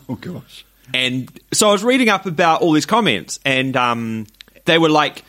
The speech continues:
Speaker 1: So
Speaker 2: it
Speaker 1: the Munsters was pretty much a family movie.
Speaker 2: Yeah.
Speaker 1: Rob Zombie's not a family movie guy.
Speaker 2: No, not traditionally, no.
Speaker 1: Okay.
Speaker 2: So, and that's what I was reading about, and these guys go, "He can go either one of two ways, you know, whatever." But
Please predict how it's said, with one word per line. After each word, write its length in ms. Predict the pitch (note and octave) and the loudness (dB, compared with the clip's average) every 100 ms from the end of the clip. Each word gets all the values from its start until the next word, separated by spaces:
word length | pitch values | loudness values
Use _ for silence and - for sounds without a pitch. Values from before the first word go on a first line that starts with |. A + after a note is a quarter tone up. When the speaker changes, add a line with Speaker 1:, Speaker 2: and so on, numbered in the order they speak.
| - | -10
Speaker 1:
So 120 | - | -4
Speaker 2:
it 40 | |
Speaker 1:
the 60 | A#3 | -4
Munsters 460 | F4 F4+ - E4 A#3 | -2 -4 -6 -8 -8
was 140 | C4+ | -12
pretty 220 | - C4+ | -10 -10
much 240 | A#3 G3 F3+ | -8 -8 -10
a 60 | |
family 400 | F3 G#3 G3+ F#3+ | -10 -8 -6 -6
movie. 420 | A#2+ G#2 F2 F#2+ - | -4 -4 -4 -6 -2
Speaker 2:
Yeah. 260 | C#4+ D#4 C3 | 2 4 4
Speaker 1:
Rob 200 | - A#3 | 0 -2
Zombie's 440 | A3+ G#3+ F#3+ F3+ | -6 -4 -2 -4
not 200 | F#3 F#3 | -4 -2
a 80 | E3+ | -2
family 720 | - - - F3 G#3 F3 D#3+ | -4 -10 -8 -6 -6 -8 -8
movie 380 | D3 D3 C#3 C#3 | -8 -10 -10 -10
guy. 520 | A2+ C#3+ G2+ F2+ E2+ - _ _ _ | -8 -8 -8 -10 -14 -20 _ _ _
Speaker 2:
No, 260 | - C4 D#3 | 0 2 2
not 200 | F3+ G3+ | 2 0
traditionally, 500 | G#3+ E3+ - G2+ - | 0 0 0 -4 -6
no. 180 | A#2 E2+ - _ - | -4 -6 -8 _ -16
Speaker 1:
Okay. 120 | A#2+ - | -10 0
Speaker 2:
So, 180 | C4 A#3+ - | 2 0 0
and 200 | G#3+ A3 | -2 2
that's 200 | A3+ G#3+ | 0 2
what 120 | A#3+ | 2
I 60 | A3+ | 2
was 140 | G3+ | 2
reading 260 | A#3+ D#4 A3+ | 2 4 2
about, 340 | D3 A#2 G#2 - | 2 0 0 0
and 160 | E3 | 0
these 160 | G3+ G3+ | 0 0
guys 300 | - F3+ E3+ | 0 2 2
go, 260 | F3+ D3 C3+ | 2 2 2
"He 160 | E3 | 0
can 120 | E3 F3+ | 0 0
go 160 | E3 | 0
either 200 | D#3 D3+ | 2 0
one 140 | C#3+ C#3 | 0 0
of 60 | |
two 180 | - C3+ | -2 0
ways, 380 | A#2 F#2 - - | 0 -2 -4 -8
you 120 | F2+ | -8
know, 120 | E2+ - _ | -8 -12 _
whatever." 360 | - C3 G#2 - _ _ - | -2 0 0 -4 _ _ -4
But 240 | A#3+ G#3+ | -2 -2